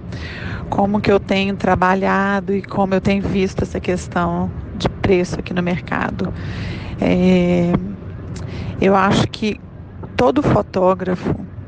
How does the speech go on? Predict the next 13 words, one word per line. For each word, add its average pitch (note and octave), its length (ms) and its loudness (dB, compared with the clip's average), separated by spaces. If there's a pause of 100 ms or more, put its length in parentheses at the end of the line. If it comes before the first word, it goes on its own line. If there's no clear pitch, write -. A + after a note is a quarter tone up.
independente F#3 560 0
dele F#3+ 220 2
ser F#3+ 200 0
iniciante, F3+ 680 0
dele E3+ 240 4
já F3+ 520 0
ser E3+ 420 0
velho F#3 340 4
de F3 140 -4
carreira, F3+ 500 2
vamos F3+ 220 -2
dizer F3 160 0
assim, G3 380 -4